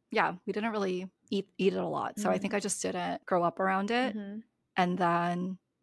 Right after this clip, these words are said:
Speaker 1: yeah, I also just, like, I think out of all the shellfish, shrimp is my least favorite 'cause it's the most, like, like,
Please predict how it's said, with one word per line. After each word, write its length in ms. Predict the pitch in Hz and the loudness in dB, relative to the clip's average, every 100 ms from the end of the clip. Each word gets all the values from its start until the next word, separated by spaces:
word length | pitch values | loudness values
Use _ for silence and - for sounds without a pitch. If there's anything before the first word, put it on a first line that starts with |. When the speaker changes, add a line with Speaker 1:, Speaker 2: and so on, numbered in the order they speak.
| _ - | _ -4
Speaker 1:
yeah, 160 | 196 202 | -2 2
I 80 | 185 | 0
also 180 | 190 | 0
just, 340 | 196 185 - - _ | -4 -6 -8 -10 _
like, 300 | - 202 - - - - - - | -6 -6 -8 -20 -20 -20 -10 -2
I 60 | |
think 200 | 214 285 - | 2 2 8
out 160 | 185 190 | 8 10
of 80 | 196 | 8
all 160 | 180 | 4
the 80 | 185 | 4
shellfish, 640 | 175 185 175 202 196 196 - - - | 0 0 0 0 0 -2 -8 -12 -10
shrimp 360 | - - 190 185 | -4 0 0 -2
is 100 | 180 | -4
my 100 | 180 | -2
least 360 | 175 175 - - | -2 -4 -6 -4
favorite 360 | 208 190 185 | -2 -2 -4
'cause 140 | - 180 | -4 -6
it's 200 | 180 - | -6 -4
the 80 | 185 | -2
most, 380 | 175 175 175 - | 0 0 -2 -2
like, 340 | 175 156 - - | -4 -4 -10 -4
like, 380 | 196 175 175 - | 2 2 2 -8